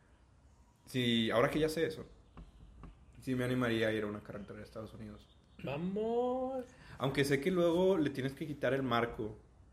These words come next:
Speaker 1: de la placa, ¿no?
Speaker 2: Eso me pasó a mí. No es algo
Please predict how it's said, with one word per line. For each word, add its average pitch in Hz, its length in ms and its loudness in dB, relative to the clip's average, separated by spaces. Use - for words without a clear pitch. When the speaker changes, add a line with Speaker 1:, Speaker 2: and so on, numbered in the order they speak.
Speaker 1:
de 113 140 -2
la 101 180 2
placa, 104 400 0
¿no? 98 140 -12
Speaker 2:
Eso 156 300 4
me 135 100 4
pasó 139 320 -4
a 170 40 -4
mí. 220 120 -8
No 196 220 8
es 269 220 4
algo 240 720 8